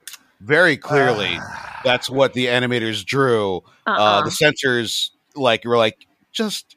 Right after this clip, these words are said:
Speaker 1: erase the butthole, would you please?"
Speaker 3: No.
Speaker 1: Uh, so they do, but it's straight up,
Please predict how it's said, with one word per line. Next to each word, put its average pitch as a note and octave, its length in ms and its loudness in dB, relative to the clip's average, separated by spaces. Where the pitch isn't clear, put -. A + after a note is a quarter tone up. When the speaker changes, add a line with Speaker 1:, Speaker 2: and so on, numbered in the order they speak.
Speaker 1:
erase G2+ 720 -4
the G#2+ 180 -4
butthole, F2+ 580 0
would F3 240 -6
you C#3 100 -6
please?" G2+ 840 -8
Speaker 3:
No. B3 360 0
Speaker 1:
Uh, A2+ 180 4
so G3+ 200 -2
they E3 120 4
do, D3+ 400 4
but C3 280 0
it's E3+ 300 0
straight - 680 -2
up, A#2+ 220 2